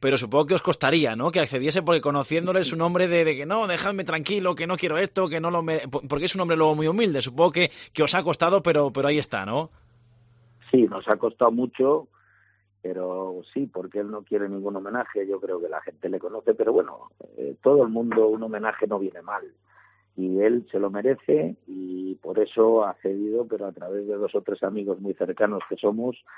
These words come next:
Speaker 2: mi padre también, eh, espero que esté acompañándole a pesar de la edad que tiene ya, que también jugó con él, y bueno, pues también es un homenaje a todos los de su edad,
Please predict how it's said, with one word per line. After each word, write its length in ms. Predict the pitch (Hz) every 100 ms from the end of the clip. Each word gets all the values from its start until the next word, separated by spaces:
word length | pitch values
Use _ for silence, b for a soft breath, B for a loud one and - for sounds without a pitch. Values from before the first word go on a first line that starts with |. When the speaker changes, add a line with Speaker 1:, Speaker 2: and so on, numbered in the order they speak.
| B B B B B _
Speaker 2:
mi 180 | 98 98
padre 380 | 104 104 101 95
también, 640 | 92 98 101 101 98 87 64
eh, 220 | 53 57
espero 320 | - - 92 85
que 100 | 92
esté 260 | - 95
acompañándole 760 | 92 85 87 87 101 104 101 92
a 60 |
pesar 320 | 92 82 95 90
de 140 | 85
la 80 | 87
edad 200 | 95 90
que 120 | 87
tiene 340 | 104 104 95
ya, 320 | 98 107 113 113 B B -
que 100 | 92
también 300 | 82 95 98
jugó 300 | 95 98 95
con 180 | 98 104
él, 160 | 110
y 40 | 101
bueno, 240 | 104 101
pues 160 | 87 -
también 240 | 90 101
es 140 | 107 110
un 120 | 110
homenaje 480 | 104 104 104 - 113
a 220 | - - -
todos 280 | 107 113
los 160 | 104 92
de 120 | 90
su 160 | - 87
edad, 240 | 101 90